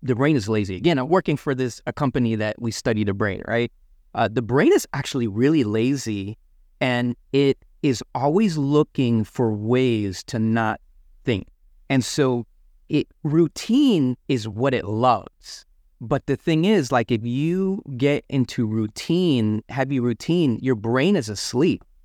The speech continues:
It's not wanting to stretch the limits.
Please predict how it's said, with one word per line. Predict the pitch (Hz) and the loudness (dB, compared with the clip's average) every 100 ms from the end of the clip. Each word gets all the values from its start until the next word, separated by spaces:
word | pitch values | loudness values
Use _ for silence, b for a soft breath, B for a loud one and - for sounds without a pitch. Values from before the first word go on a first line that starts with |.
| _ - _ | _ -20 _
It's | 123 127 - | -2 0 0
not | 131 165 175 - - - - - | 2 2 0 -4 -20 -20 -12 -6
wanting | 107 120 120 117 107 104 | -2 0 2 2 2 0
to | - 113 101 | -2 -2 -2
stretch | - - - 113 - | -6 -10 -2 -2 -2
the | 117 | -4
limits. | 107 101 95 - - | -2 0 -2 -6 -16